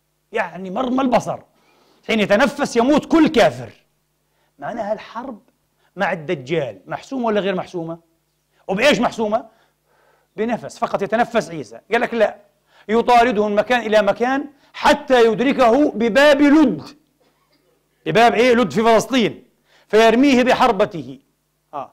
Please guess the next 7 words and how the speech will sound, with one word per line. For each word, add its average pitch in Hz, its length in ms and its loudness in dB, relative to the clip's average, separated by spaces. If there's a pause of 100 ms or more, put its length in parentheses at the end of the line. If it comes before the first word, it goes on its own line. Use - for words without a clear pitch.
(140)
"فلو 247 240 4
تركه 247 460 2
لانماع، 233 800 2
لذاب 220 380 2
كما 233 240 -2
يذوب 220 260 0
ملح، 196 340 -6